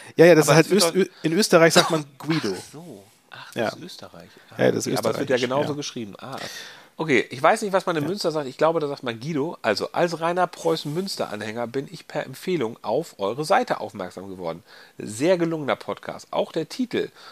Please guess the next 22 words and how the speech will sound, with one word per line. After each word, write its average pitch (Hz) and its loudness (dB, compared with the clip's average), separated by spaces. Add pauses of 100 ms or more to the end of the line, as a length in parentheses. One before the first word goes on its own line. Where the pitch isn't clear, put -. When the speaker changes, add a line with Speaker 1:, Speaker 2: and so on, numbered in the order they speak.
(180)
Speaker 2:
und 135 -14
insbesondere 165 -6
das 135 -4
Logo 165 -2
sind 101 -10
toll 117 0
gemacht. 107 -8
Chapeau! 123 -4
Ausrufezeichen, 104 -10
Ausrufezeichen. 123 -2
Speaker 1:
Mhm. 110 -10 (640)
Speaker 2:
Sportliche 190 2
Grüße 180 -6
und 120 -8
viel 214 -6
Spaß 147 -2
beim 135 -6
anstehenden 147 -8
Stadtduell. 110 -6 (640)
Guido 156 0
vom 143 -4
Fanclub - -8